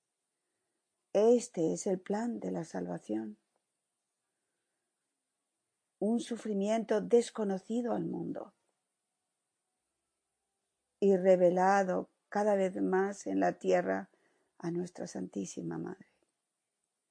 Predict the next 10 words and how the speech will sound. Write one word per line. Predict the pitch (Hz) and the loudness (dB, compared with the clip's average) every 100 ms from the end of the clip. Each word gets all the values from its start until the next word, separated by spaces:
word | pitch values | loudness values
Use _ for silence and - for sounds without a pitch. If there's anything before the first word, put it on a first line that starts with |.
| _ _ _ _ _ _ _ _ _ - | _ _ _ _ _ _ _ _ _ -2
Y | 196 190 185 - | 2 4 2 -2
mientras | 185 185 190 | -4 -2 -4
que | - | -4
el | 190 | -2
plan | 196 196 | 0 0
de | 202 | -2
salvación | 196 190 190 185 196 185 185 | -4 -2 -2 -2 -2 -2 -2
de | 175 | -2
la | 180 170 - | 0 0 -2
cruz | 190 190 196 208 - | 0 2 2 -2 -8